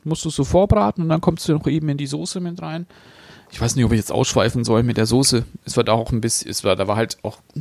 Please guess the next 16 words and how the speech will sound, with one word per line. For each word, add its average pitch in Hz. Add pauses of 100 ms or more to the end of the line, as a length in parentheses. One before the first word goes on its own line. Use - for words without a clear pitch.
(160)
Gewürze 127
waren 123
mit 120
drin 120 (880)
und 101 (220)
Tomatenmark, 123 (380)
Tomatenpüree, 127 (320)
Joghurt. 147 (2500)
Das 120
war's, 107
glaub 131
ich, 127
schon. 127 (340)
Nee, 120
ähm, 113 (600)
Knoblauch, 127